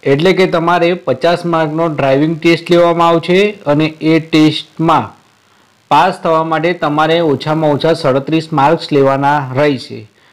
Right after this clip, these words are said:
અને જો સાડત્રીસથી નીચા માર્ક્સ આવશે તો તમને નાપાસ ગણવામાં આવશે. ઉમેદવારને driving test માટે જે તારીખે બોલાવવામાં આવે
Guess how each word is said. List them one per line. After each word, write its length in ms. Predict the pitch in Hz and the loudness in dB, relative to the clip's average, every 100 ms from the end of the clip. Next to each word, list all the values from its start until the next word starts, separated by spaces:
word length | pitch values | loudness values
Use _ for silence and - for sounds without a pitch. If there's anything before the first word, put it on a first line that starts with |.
| _ 127 | _ -6
અને 220 | 139 170 | -2 0
જો 200 | 156 175 | 2 0
સાડત્રીસથી 760 | - 139 165 170 165 156 - 160 | 0 0 0 0 -2 -2 0 2
નીચા 340 | 147 135 156 | 2 2 0
માર્ક્સ 360 | 151 151 - - | 0 -2 -4 -4
આવશે 380 | 165 185 175 | 0 0 0
તો 120 | 151 151 | -2 0
તમને 500 | 165 165 147 156 - _ _ _ _ _ _ _ _ 127 | 0 0 -2 -4 -8 _ _ _ _ _ _ _ _ -4
નાપાસ 460 | 131 170 165 160 | 0 2 0 -2
ગણવામાં 640 | 139 135 139 139 139 - - | -2 -2 0 0 0 -2 -2
આવશે. 480 | 147 123 - 104 104 _ _ _ _ _ _ _ _ _ _ _ _ _ | -2 -2 -8 -18 -20 _ _ _ _ _ _ _ _ _ _ _ _ _
ઉમેદવારને 880 | 143 139 175 185 185 165 170 170 185 | 0 2 4 4 2 2 -2 -2 -4
driving 520 | 165 156 151 170 175 - | -2 -2 0 -2 -4 -4
test 260 | 160 156 | -4 -2
માટે 360 | 160 151 165 165 | -4 -2 0 0
જે 220 | 123 156 | 0 0
તારીખે 440 | 165 156 151 160 | 2 0 -2 -2
બોલાવવામાં 760 | 160 143 143 147 147 147 147 143 | 0 0 2 2 2 0 0 -2
આવે 460 | 139 143 180 160 | 0 0 2 0